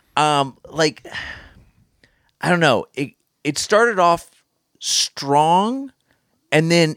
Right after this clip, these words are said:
in amongst, like, the flow of everything, I saw little clips here and there of, like,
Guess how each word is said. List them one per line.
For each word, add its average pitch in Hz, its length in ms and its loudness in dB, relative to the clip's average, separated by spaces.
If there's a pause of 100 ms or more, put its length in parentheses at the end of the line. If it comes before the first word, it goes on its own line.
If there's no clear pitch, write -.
(120)
in 254 220 0
amongst, 196 520 -2 (180)
like, 147 320 -2 (460)
the 143 100 2
flow 175 460 -2
of 139 120 -2
everything, 113 480 -2
I - 60 -8
saw - 180 -2
little 156 320 -2
clips - 380 -2
here 170 220 -4
and 135 140 -4
there 135 200 2
of, 113 120 -4
like, 117 280 -4